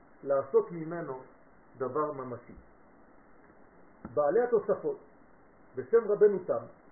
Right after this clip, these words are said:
בראש השנה, דף ה' עמוד א', דיבור המתחיל, אמרה. אמרו, בעלי התוספות, שיש מצווה מן התורה להתבונן בצורת הירח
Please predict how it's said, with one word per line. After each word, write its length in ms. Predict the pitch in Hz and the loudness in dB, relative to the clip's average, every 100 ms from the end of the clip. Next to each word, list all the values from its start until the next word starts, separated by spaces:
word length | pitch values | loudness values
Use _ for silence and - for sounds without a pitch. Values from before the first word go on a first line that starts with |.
| - - - - - - - - | -20 -20 -20 -20 -20 -20 -16 -6
בראש 300 | 131 214 214 | 0 2 0
השנה, 420 | - 190 180 190 196 135 | -2 0 0 -4 -6 0
דף 160 | 185 180 127 | 2 2 -2
ה' 220 | 190 - | -4 -4
עמוד 220 | 160 170 | -6 -6
א', 240 | 175 170 135 - - - - - - | -4 -2 -4 -10 -20 -20 -20 -20 -18
דיבור 380 | 143 202 175 | -6 -2 0
המתחיל, 560 | 165 156 - 160 180 220 214 - - - - - - - | 0 -2 -4 -4 -4 -6 -10 -20 -20 -20 -20 -20 -20 -6
אמרה. 360 | 156 170 175 - - - - - - - - - - - - - - - - - - - | -4 2 2 2 -10 -20 -20 -20 -20 -20 -20 -20 -20 -20 -20 -20 -20 -20 -20 -20 -20 -6
אמרו, 560 | 160 170 160 180 190 233 - - - - - - - - - | -2 0 2 4 2 0 -4 -18 -20 -20 -20 -20 -20 -20 -10
בעלי 220 | 113 113 | -6 -4
התוספות, 560 | 127 139 - - 220 226 - - - - - - - - - | -4 -4 -6 0 0 0 -8 -20 -20 -20 -20 -20 -20 -20 -8
שיש 380 | 180 226 247 208 | 2 2 2 -2
מצווה 560 | 220 - - 180 240 | -8 -10 -10 -2 0
מן 220 | 247 247 | 0 -2
התורה 520 | 233 208 220 196 214 - - - - - - - | -2 2 6 6 4 -4 -12 -20 -20 -20 -20 -4
להתבונן 1000 | 165 180 208 - 151 165 196 220 202 160 - | 2 2 2 -8 2 6 8 6 0 -2 -6
בצורת 640 | 165 - 175 175 214 - | -8 -8 -6 -2 -2 0
הירח 800 | 180 170 170 165 226 233 226 - | -2 0 -2 0 0 0 -2 -8